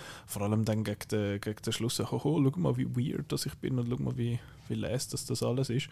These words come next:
Aber, äh, ist, ist gut gespielt, ist ein cooles Mysterium, sieht, äh, Mystery sieht noch cool aus, also I liked it. Das war einer der besseren, gewesen, wo ich, äh, wo ich gesehen habe. Ich muss so sagen, ich habe d-,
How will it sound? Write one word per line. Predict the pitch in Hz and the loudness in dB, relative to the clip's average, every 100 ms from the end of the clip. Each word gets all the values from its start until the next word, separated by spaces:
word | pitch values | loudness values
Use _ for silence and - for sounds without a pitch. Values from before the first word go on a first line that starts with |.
| - - - - - | -12 -14 -16 -12 8
Aber, | 131 127 131 127 123 | 10 10 10 10 10
äh, | 123 | 8
ist, | 135 - - | 6 4 2
ist | 147 - | 6 12
gut | 165 | 12
gespielt, | 175 - 180 214 - | 12 12 12 12 4
ist | 185 | 4
ein | 180 | 4
cooles | - 151 156 | 10 12 12
Mysterium, | 147 - 139 151 156 160 165 | 10 8 10 12 12 10 8
sieht, | - 143 139 - - 131 | 8 8 8 0 -4 0
äh, | - 123 | 4 6
Mystery | 131 143 - 135 143 | 6 6 6 6 6
sieht | - 120 127 | 6 2 2
noch | - | 4
cool | 131 127 127 | 6 8 8
aus, | 143 | 8
also | - 127 117 113 - - - - - - - - | 6 6 6 4 -4 -20 -18 -18 -16 -16 2 10
I | 208 | 12
liked | 147 135 147 - | 12 12 10 4
it. | 98 - - - - - | -2 -4 -8 -10 -14 -10
Das | - | 4
war | 131 117 | 8 8
einer | 123 | 8
der | 127 123 | 4 2
besseren, | 113 131 - 143 135 | 4 4 4 4 4
gewesen, | - 117 | 2 2
wo | 113 113 | 2 2
ich, | 113 | 2
äh, | 110 107 110 110 117 117 - | 2 2 2 2 0 0 0
wo | |
ich | 117 117 | 0 0
gesehen | 120 | 0
habe. | 110 | 0
Ich | |
muss | 127 120 | 0 0
so | 120 | 2
sagen, | 120 | 2
ich | 120 | 4
habe | 123 - - | 2 2 0
d-, | 127 | 2